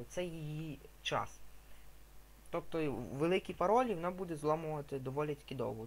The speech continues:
Це півгодини, сорок хвилин. Ну, доволі таки довго. І так, давайте запустимо її. Як бачимо, є різні, є дві сторінки. Ви можете зламувати не тільки архів ZIP,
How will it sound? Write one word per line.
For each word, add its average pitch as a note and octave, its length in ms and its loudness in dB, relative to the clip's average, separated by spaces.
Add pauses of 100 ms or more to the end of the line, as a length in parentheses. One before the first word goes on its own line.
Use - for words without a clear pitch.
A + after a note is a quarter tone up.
(120)
Це C#3 120 -6 (200)
півгодини, C3+ 680 -2
сорок D#3+ 380 0
хвилин. A#2 300 -4 (400)
Ну, C3+ 180 -6 (360)
доволі B2 340 -4
таки B2 200 -10
довго. A2+ 260 -2 (840)
І D3 80 -6
так, B2+ 160 -2
давайте E3+ 320 -4
запустимо B2+ 520 -8
її. G#2+ 180 -12 (560)
Як D#3 140 -8
бачимо, E3 540 -4 (220)
є C#3+ 360 -2
різні, C3+ 480 -4
є C3 160 -6
дві C3 160 -6
сторінки. F3 480 -8 (1000)
Ви D3 120 -6
можете D#3 320 -4
зламувати D3+ 400 -4
не B2+ 100 -6
тільки C#3 300 -10
архів B2+ 280 -8
ZIP, A2+ 200 -10